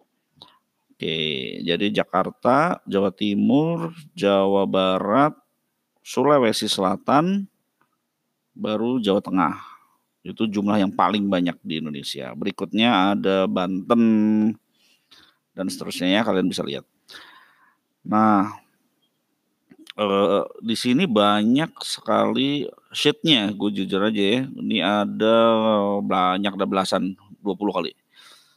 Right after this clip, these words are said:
Statistik harian yang berikutnya ya. Uh, angka, angka,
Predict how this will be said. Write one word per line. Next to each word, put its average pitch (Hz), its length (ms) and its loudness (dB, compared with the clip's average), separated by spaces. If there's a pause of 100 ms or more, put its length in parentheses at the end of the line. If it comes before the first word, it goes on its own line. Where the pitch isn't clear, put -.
Statistik - 640 -10
harian 101 480 0
yang 82 160 -8
berikutnya 85 560 -8
ya. 131 400 0 (400)
Uh, 302 240 -4
angka, - 320 -2
angka, 98 260 -2